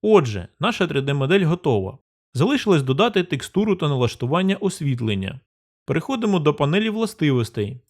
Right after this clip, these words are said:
відкриваємо панель матеріалів і шукаємо розділ Wood. Обираємо потрібну текстуру дерева. Змінюємо тип освітлення нашого об'єкту на Physical.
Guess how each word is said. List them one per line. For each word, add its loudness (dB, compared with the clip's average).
відкриваємо 0
панель 0
матеріалів 0
і -6
шукаємо -2
розділ 2
Wood. -4
Обираємо 2
потрібну -2
текстуру 0
дерева. -2
Змінюємо 4
тип 0
освітлення 2
нашого 2
об'єкту 0
на 4
Physical. -2